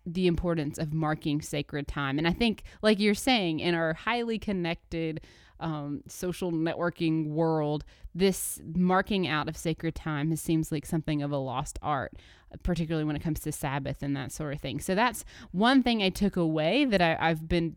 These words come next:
toying with exploring maybe even more in my next book, just because it was so meaningful to me and such a, such a fantastic experience. And that is one thing that I carried over. And then something that I hope you would also appreciate is, uh, the,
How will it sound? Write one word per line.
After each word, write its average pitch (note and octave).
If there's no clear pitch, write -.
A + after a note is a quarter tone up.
toying C4+
with E3
exploring E3
maybe E3
even D3+
more F3
in D3+
my D3
next D#3+
book, C3
just E3+
because E3
it D#3+
was D#3
so D#3+
meaningful F3+
to -
me D3
and D3
such D#3+
a, D3
such F3+
a F#3
fantastic D#3
experience. C#3
And F3+
that G3
is F3+
one D#3
thing D3+
that D3
I C#3+
carried D3
over. D3+
And E3+
then F3+
something B3+
that G#3
I G3+
hope G#3
you G#3
would F#3
also E3+
appreciate D#3+
is, C#3+
uh, -
the, D#3+